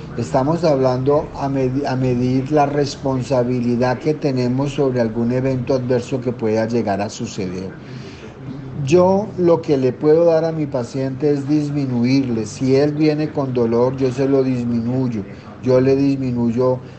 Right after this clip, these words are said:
el grado de sufrimiento, yo le disminuyo el grado de la enfermedad que pueda tener, yo le disminuyo el compromiso sistémico que él pueda tener o que se pueda presentar. A la misma parte, yo puedo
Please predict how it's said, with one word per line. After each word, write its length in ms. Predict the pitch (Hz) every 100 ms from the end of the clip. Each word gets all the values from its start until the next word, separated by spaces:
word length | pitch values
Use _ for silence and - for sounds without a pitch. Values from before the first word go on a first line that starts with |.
| -
el 260 | 123 127 117
grado 400 | 120 120 120 127
de 120 | 131
sufrimiento, 960 | 127 127 120 113 110 120 131 135 127
yo 200 | 127 117
le 140 | 120 120
disminuyo 680 | 123 123 123 120 117 107 117
el 100 | 117
grado 300 | 120 117 120
de 120 | 123
la 80 | 117
enfermedad 680 | 117 110 113 113 110 110 98
que 120 | 117
pueda 380 | 120 117 113 -
tener, 560 | 120 110 135 143 135 - - - 127
yo 220 | 139 135
le 120 | 135
disminuyo 680 | 135 131 131 127 120 113 123
el 100 | 120
compromiso 1000 | 135 127 120 120 113 120 135 123 143 127
sistémico 760 | 131 120 - 127 117 127 127 117
que 100 | 127
él 80 | 120
pueda 400 | - 123 120 117
tener 500 | 123 110 131 147 135 - - 123
o 100 | 120
que 140 | 127
se 160 | - 117
pueda 360 | 120 113 117
presentar. 800 | 131 127 120 117 104 107 123 123 - - -
A 120 | 120
la 140 | 127
misma 520 | 123 123 123 127 135 131
parte, 560 | 143 127 123 139 131
yo 220 | 120 123
puedo 400 | 127 135 139 139